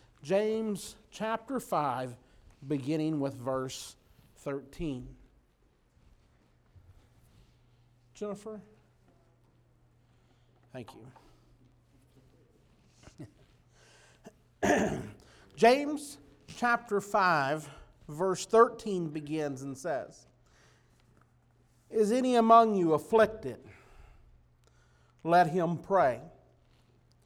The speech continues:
Is any merry? Let him sing psalms. Is any among you sick?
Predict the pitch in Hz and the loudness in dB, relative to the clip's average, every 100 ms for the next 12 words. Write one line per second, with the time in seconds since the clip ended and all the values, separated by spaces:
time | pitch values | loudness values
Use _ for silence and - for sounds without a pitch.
0 | _ - - - 190 170 202 190 190 196 | _ -20 -10 2 4 6 4 4 2 4
1 | 208 226 285 294 - - - - _ _ | 6 6 4 -2 -8 -18 -20 -20 _ _
2 | _ _ _ _ _ 165 160 151 170 156 | _ _ _ _ _ 0 2 2 -2 -4
3 | - 175 151 147 151 151 - - _ _ | -4 -4 -2 -2 -4 -8 -16 -20 _ _
4 | - 180 151 120 101 - 139 - - - | -2 4 6 4 0 -12 -18 -18 -20 -20
5 | _ _ _ _ _ _ _ _ _ _ | _ _ _ _ _ _ _ _ _ _
6 | - 202 220 247 240 240 208 214 214 202 | -2 0 0 0 -2 0 2 6 6 6
7 | 190 170 - - 285 220 - | 2 -2 -6 -6 -4 -4 -8